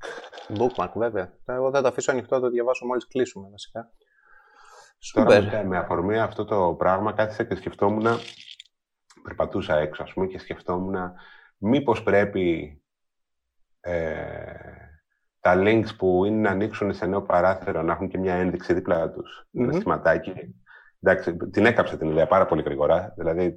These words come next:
Speaker 2: δεν, δεν, δεν μπορείς να το ελέγξεις, νομίζω αυτό, δεν είναι καλή, καλή πρακτική, γιατί το link είναι link, δεν, δεν θέλει αυτό το πράγμα. Αλλά συνεχίζει, ρε παιδί μου, σε κάποιο βαθμό να είναι μία συμπεριφορά, μία αναμενόμενη αυτό το νέο tab.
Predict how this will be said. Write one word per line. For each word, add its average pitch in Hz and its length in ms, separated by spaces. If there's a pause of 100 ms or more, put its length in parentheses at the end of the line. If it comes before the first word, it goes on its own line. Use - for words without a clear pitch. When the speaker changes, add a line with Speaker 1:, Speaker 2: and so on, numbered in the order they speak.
Speaker 2:
δεν, 87 380
δεν, 92 220
δεν 92 100
μπορείς 95 220
να 85 60
το 78 60
ελέγξεις, 69 380
νομίζω 69 300
αυτό, 76 200
δεν 85 200
είναι 85 140
καλή, 69 520
καλή 71 200
πρακτική, - 460
γιατί 82 240
το 90 100
link 90 280
είναι 87 200
link, 73 340
δεν, 80 280 (560)
δεν 98 160
θέλει 80 300
αυτό - 260
το - 60
πράγμα. - 440 (720)
Αλλά 107 440 (1000)
συνεχίζει, 123 880
ρε 104 140
παιδί 95 320
μου, 101 140
σε 98 140
κάποιο 113 360
βαθμό 101 340
να 120 120
είναι 123 120
μία 127 320
συμπεριφορά, 104 580
μία 120 200
αναμενόμενη 98 720
αυτό 76 220
το 76 280
νέο 76 300
tab. 76 200